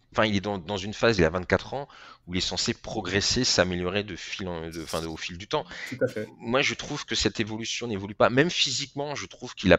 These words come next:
Speaker 1: alors, je lui demande pas d'avoir le gabarit de, de, le, les muscles de Antetokounmpo, mais même physiquement, je trouve qu'il a pas pris tant que ça.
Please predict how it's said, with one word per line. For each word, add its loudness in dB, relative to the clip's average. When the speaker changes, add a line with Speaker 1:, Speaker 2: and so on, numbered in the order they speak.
Speaker 1:
alors, 0
je -12
lui -8
demande -2
pas 4
d'avoir 4
le -4
gabarit 4
de, -8
de, -6
le, -2
les 6
muscles -2
de -2
Antetokounmpo, -4
mais 0
même -2
physiquement, -6
je -6
trouve -16
qu'il 4
a 10
pas 2
pris -2
tant -10
que -8
ça. -4